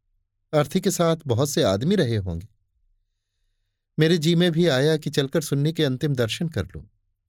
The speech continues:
लेकिन मैंने सोचा, जब सुन्नी ही ना रही तो उसकी लाश में क्या रखा है?" ना गई। मैं विस्मय से गोपा का मुंह देखने लगा, तो इसे ये शोक समाचार मिल चुका है। फिर भी ये शांति और अविचल धैर्य।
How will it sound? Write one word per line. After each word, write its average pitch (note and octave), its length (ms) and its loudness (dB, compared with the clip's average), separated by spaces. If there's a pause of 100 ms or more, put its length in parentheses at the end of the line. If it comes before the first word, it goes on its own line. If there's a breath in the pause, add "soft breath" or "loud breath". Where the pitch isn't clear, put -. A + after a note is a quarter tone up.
(420)
लेकिन F3 260 2
मैंने E3 220 2
सोचा, D3 420 -4 (640)
जब E3 180 2
सुन्नी D3+ 320 0
ही F#3+ 140 0
ना D#3+ 120 2
रही A#2+ 260 -2 (580)
तो F#3 60 0
उसकी F3 200 -2
लाश D#3+ 360 0
में G3+ 120 -2
क्या G3 140 0
रखा D3 260 -4
है?" E2 200 -12 (640)
ना C#3+ 180 2
गई। D#2 240 -10 (1200)
मैं D#3+ 100 4
विस्मय E3 400 0
से D#3+ 120 -4
गोपा D3 320 0
का C#3+ 140 -2
मुंह C3 200 -2
देखने F2+ 340 -4
लगा, - 360 -10 (920)
तो C3+ 100 2
इसे C3+ 240 0
ये B2+ 180 2
शोक C3 320 -4
समाचार A2+ 540 -6
मिल B2 160 -8
चुका - 300 -16
है। F#2+ 80 -16 (960)
फिर C#3+ 160 2
भी C3+ 200 0
ये B2+ 100 2
शांति B2+ 560 -4
और A2 100 0
अविचल G#2 440 -2
धैर्य। A#2+ 440 -4